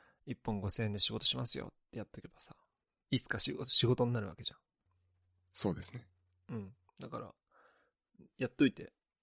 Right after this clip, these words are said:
Speaker 1: プラスになることしかないかなと思って、とりあえず動画編集は一通りできるようになりたい。
Speaker 2: うん。
Speaker 1: なと今年は思ってる。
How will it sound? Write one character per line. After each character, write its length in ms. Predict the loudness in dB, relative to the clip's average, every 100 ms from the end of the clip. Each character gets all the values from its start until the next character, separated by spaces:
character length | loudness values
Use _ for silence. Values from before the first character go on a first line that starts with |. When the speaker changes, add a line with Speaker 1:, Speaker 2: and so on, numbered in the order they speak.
| -4
Speaker 1:
プ 100 | 4
ラ 60 | 4
ス 160 | 4
に 80 | -2
な 80 | -2
る 60 | -4
こ 120 | -12
と 220 | -18 -8 0
し 100 | 0
か 100 | 0
な 100 | -6
い 60 |
か 100 | -2
な 140 | 0 0
と 100 | -2
思 100 | -8
っ 40 |
て、 320 | _ -14 -14 -16 _ _ _ -20 -20 _ _ _
と 100 | -2
り 60 | 0
あ 40 |
え 20 |
ず 340 | 0 -4 -14 -18 _ -2
動 140 | 0
画 100 | 2
編 160 | 2 2
集 220 | 0 0
は 200 | -10 -16 _ _
一 200 | 4 4
通 140 | 8 6
り 60 |
で 120 | 6
き 80 | 2
る 60 | 0
よ 60 |
う 20 | -2
に 60 |
な 80 | -8
り 60 | -14
た 100 | -16
い。 40 | _ _ _ _ 0
Speaker 2:
う 60 | 2
ん。 220 | 2 -2 -14 _ _ _ _ _ _ _ _ _ -6
Speaker 1:
な 160 | -4 -4
と 140 | -8
今 100 | -10
年 200 | -2 0
は 80 | 0
思 100 | -6
っ 20 | -16
て 60 |
る。 60 | -20